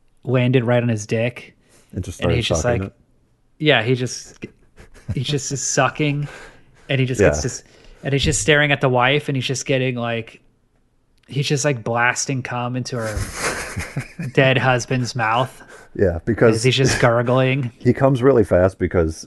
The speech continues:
Speaker 2: like, the velocity that the guy was traveling, you know, when he starts sucking his dick was so strong that it's like the first pump was, like, fifty pumps.
Speaker 1: Yeah, and it has to go through denim 'cause he's
Speaker 2: Yeah.
Speaker 1: always wearing, like, Jerry Seinfeld denim.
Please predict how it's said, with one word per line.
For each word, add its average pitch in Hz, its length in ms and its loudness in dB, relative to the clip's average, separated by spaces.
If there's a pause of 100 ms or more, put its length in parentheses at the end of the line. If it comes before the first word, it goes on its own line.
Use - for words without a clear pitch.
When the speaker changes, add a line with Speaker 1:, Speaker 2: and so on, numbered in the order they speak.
(140)
Speaker 2:
like, 85 220 2 (180)
the 92 140 2
velocity 85 720 0
that 76 160 -8
the 85 80 -6
guy 80 200 -2
was 76 160 -4
traveling, 76 800 -6
you 90 140 0
know, 73 120 -2
when 82 220 -2
he 82 100 -2
starts 80 380 -6
sucking 85 300 -2
his 73 120 -14
dick 78 300 -8
was 87 120 -8
so 82 260 -6
strong 78 420 -6
that 80 80 -10
it's 76 140 -12
like 80 120 -6 (160)
the 85 80 -4
first - 380 -2
pump 78 300 -4
was, - 160 -10
like, 60 260 -8 (220)
fifty - 360 -4
pumps. - 500 -20 (640)
Speaker 1:
Yeah, 135 220 4
and 120 100 0
it 123 60 0
has 139 180 0
to 143 60 -2
go 139 120 4
through 131 200 2
denim 107 460 -2 (600)
'cause 131 100 -2
he's 151 160 2
Speaker 2:
Yeah. 180 80 4
Speaker 1:
always 190 240 6
wearing, 147 340 2 (440)
like, 127 200 0
Jerry 131 300 0
Seinfeld 113 640 -6
denim. 104 360 -6